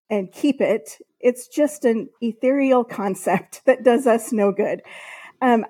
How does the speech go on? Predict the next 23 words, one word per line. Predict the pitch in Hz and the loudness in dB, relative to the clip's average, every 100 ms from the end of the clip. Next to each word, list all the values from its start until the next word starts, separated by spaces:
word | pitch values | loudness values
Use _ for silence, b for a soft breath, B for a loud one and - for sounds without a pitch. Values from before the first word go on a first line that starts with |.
| _ | _
one | 240 269 320 370 | 2 4 6 4
thing | 392 339 | 4 4
that | 294 | 4
I | 226 254 | 4 2
find | - 240 220 220 | 2 0 0 -2
really | 226 240 247 | -2 0 0
beneficial | 240 226 214 208 - 196 185 - | 0 -2 -2 -4 -2 0 0 0
is | 220 202 190 - - _ _ _ | 0 0 -2 -10 -20 _ _ _
order | 220 247 277 294 302 302 _ | 2 4 2 0 -4 -8 _
promotes | - 233 208 202 208 - - | -6 -4 -2 -2 -4 -12 -20
peace. | - 190 - - - _ _ B B B - | -12 -10 -10 -16 -20 _ _ B B B -2
And | 233 | 2
that | 240 247 | 2 2
has | 254 - | 0 0
been | 220 | 0
a | |
theme | 196 - 240 247 247 | 0 -2 2 2 2
or | 208 | 0
a | 196 | -2
motto | 185 196 220 233 226 | -2 0 2 2 2
of | 202 202 | 0 -2
my | 214 208 | 0 0
life. | 196 190 160 - | 0 -2 -4 -10